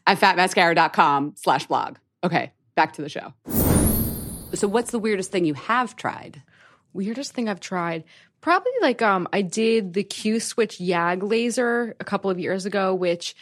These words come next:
Speaker 2: um, it's not an unu-, I mean, it is an unusual treatment. Most people don't do that. It's a dermatological treatment,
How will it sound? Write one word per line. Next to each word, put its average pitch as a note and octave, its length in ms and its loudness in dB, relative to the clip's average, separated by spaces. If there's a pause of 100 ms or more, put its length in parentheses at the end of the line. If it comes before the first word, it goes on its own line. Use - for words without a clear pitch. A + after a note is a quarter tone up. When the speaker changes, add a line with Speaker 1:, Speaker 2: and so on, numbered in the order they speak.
(340)
Speaker 2:
um, D#3+ 300 -2
it's - 180 -4
not A3+ 160 2
an C#4 100 0
unu-, F#3+ 360 0
I F#3 60 -2
mean, F#3+ 100 0
it - 60 -2
is A3 200 0
an G3+ 60 0
unusual F3 380 -2
treatment. E3 320 -8
Most E3 200 -6
people F3+ 260 -6
don't D3+ 280 -8
do E3 160 -6
that. E3 160 -2
It's D3+ 120 -8
a F#3 60 -2
dermatological E3+ 840 -6
treatment, E3 360 -8